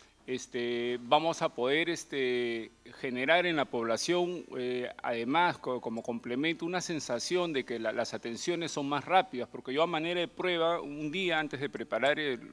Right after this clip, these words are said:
los textos, llamé a la central para solicitar, eh, eh, no para solicitar, por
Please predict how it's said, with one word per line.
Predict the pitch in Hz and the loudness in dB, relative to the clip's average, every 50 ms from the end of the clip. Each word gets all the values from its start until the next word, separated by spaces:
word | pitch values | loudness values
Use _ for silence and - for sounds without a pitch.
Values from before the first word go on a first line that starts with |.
| - - | -16 -12
los | 123 117 - - | -12 -12 -10 -2
textos, | - 170 151 - - - 151 165 - - - - - - - - - | -2 -2 -2 -2 -4 -6 -6 -6 -6 -8 -18 -20 -20 -20 -20 -14 -4
llamé | - 131 120 135 165 196 196 | 0 0 2 4 4 6 6
a | 180 | 6
la | 160 | 6
central | 143 - 127 120 117 - 139 135 127 113 - - - - - - - _ _ _ | 4 2 -2 -6 -2 4 4 4 4 4 -4 -14 -20 -20 -20 -20 -20 _ _ _
para | - 120 120 123 123 120 - - | -4 0 2 4 4 4 2 -2
solicitar, | - - - 139 131 127 - - 131 - - 175 185 196 - - | -8 -6 -4 -4 -4 -4 -6 -6 -2 4 4 4 4 4 0 -4
eh, | 139 139 139 - - - _ - | -2 -2 -2 -2 -6 -18 _ -6
eh, | 139 139 - - | -4 -4 -4 -2
no | 190 208 226 226 | 4 4 4 4
para | 190 - - 180 170 160 | 4 4 2 4 4 4
solicitar, | - 151 127 - 147 127 - 190 170 - | 2 0 -2 -2 0 6 6 6 6 6
por | 139 127 131 | 4 2 2